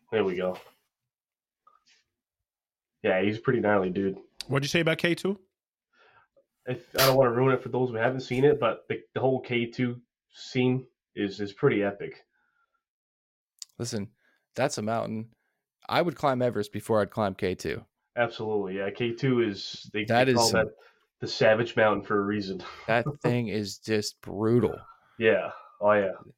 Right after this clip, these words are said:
Speaker 3: There's some YouTube videos on, on, on the, on K two that probably shouldn't be allowed online just 'cause they'll
Speaker 1: Yeah.
Speaker 3: scare the
Speaker 1: <laughs>
Speaker 3: shit out of you.
Speaker 1: It's the bottleneck, man. That's where everybody gets taken out. It's that,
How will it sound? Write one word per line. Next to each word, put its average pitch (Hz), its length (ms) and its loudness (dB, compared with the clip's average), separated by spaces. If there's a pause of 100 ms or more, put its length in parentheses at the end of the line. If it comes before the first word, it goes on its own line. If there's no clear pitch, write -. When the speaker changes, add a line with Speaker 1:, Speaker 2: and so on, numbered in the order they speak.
(140)
Speaker 3:
There's 160 260 2
some 180 180 0
YouTube 117 520 0
videos 101 500 -2
on, 90 280 -4
on, 92 260 -6 (160)
on 101 340 -8
the, 98 220 -8
on 95 340 -8
K 101 220 -6
two 90 260 -8
that - 140 -14 (120)
probably 123 280 2
shouldn't 98 320 -6
be 92 100 -6
allowed 90 300 -6
online - 540 -12 (260)
just - 240 -6
'cause 113 160 -4
they'll 98 340 -2
Speaker 1:
Yeah. 131 140 4
Speaker 3:
scare 107 200 2
the - 480 0
Speaker 1:
<laughs> - 60 -8
Speaker 3:
shit 123 280 0
out 55 160 -10
of - 40 -20
you. - 160 -20 (240)
Speaker 1:
It's 113 180 -8
the 139 120 -2
bottleneck, 120 600 2
man. 98 140 -8
That's 113 220 -6 (260)
where 120 200 -2
everybody 120 360 -2
gets 117 240 -6
taken 117 320 0
out. 131 240 4
It's - 200 -12
that, 107 240 2